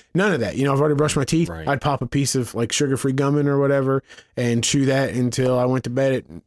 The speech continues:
Speaker 1: nine thirty or ten.
Speaker 2: Wow,
Speaker 1: You know?
Speaker 2: man.
Speaker 1: But, dude,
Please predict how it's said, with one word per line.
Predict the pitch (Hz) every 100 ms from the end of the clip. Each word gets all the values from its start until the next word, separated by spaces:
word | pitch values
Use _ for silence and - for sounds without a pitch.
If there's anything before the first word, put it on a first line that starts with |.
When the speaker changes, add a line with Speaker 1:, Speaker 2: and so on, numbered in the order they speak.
| _
Speaker 1:
nine | 127 127 123
thirty | 135 135 131
or |
ten. | 135 151 117 85 _ _ _ _ _ _ _ _ _
Speaker 2:
Wow, | - 104 104 104 95 92 87
Speaker 1:
You | 127
know? | 123 127
Speaker 2:
man. | 127 - _ _ _ -
Speaker 1:
But, | 185 185 _ _ _ 185
dude, | 208 233 -